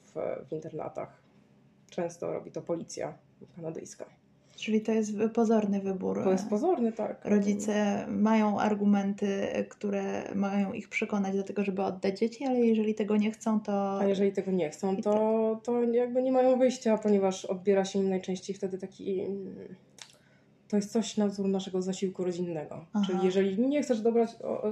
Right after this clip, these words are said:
Speaker 1: dobrowolnie oddać dziecka, to tracisz zasiłek i musisz sobie radzić wtedy sam. A no,
Speaker 2: Mhm.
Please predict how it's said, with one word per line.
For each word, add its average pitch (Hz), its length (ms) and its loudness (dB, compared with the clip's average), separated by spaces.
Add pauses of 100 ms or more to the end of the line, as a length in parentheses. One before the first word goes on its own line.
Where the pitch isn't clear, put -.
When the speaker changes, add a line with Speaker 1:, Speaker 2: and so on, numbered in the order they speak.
Speaker 1:
dobrowolnie 226 580 2
oddać 196 240 0
dziecka, 196 300 0
to 190 220 -2
tracisz 180 340 -6
zasiłek - 600 -10
i - 240 -12 (840)
musisz 170 240 -12
sobie 165 260 -6
radzić 165 300 -8
wtedy 165 260 -12
sam. 156 300 -8
A 175 240 -2 (180)
no, 262 260 0 (180)
Speaker 2:
Mhm. 208 380 4